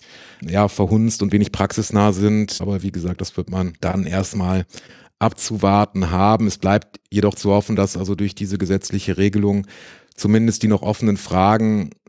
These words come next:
beantwortet werden, damit eben die Arbeitsvertragsparteien und insbesondere der Arbeitgeber dort Rechtssicherheit hat, eine insoweit gesetzeskonforme Lösung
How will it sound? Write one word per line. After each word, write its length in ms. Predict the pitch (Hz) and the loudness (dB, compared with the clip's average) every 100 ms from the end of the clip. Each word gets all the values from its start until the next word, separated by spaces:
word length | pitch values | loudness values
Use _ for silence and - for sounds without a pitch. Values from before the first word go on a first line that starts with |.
| - - | -20 -16
beantwortet 880 | 98 98 92 110 104 104 107 98 98 | -4 -2 0 0 2 0 0 -2 2
werden, 300 | 101 104 101 | 2 4 2
damit 320 | 98 101 - | 0 0 -4
eben 280 | - 98 98 | -4 -2 -2
die 140 | 80 | -2
Arbeitsvertragsparteien 1000 | 90 98 - 90 90 92 - 95 98 98 | 0 0 -2 -4 -4 -4 -4 2 4 4
und 80 | 95 | 2
insbesondere 480 | 101 101 101 104 98 | -2 0 0 2 2
der 140 | 87 | 0
Arbeitgeber 540 | 95 98 90 101 104 101 | 0 0 0 0 2 2
dort 280 | 95 - | 0 -2
Rechtssicherheit 720 | 98 - - 95 107 95 95 | -2 -2 -6 -2 2 2 2
hat, 280 | 98 98 - | 2 0 -2
eine 560 | 90 95 98 95 95 85 - - | -2 0 2 2 0 -2 -8 -18
insoweit 640 | - 90 92 95 - - 98 | -8 -2 2 2 0 -8 -4
gesetzeskonforme 800 | 98 98 98 - 95 - 95 95 | 0 0 -2 -4 -2 0 2 2
Lösung 560 | 92 104 98 101 98 | 2 0 0 -2 -2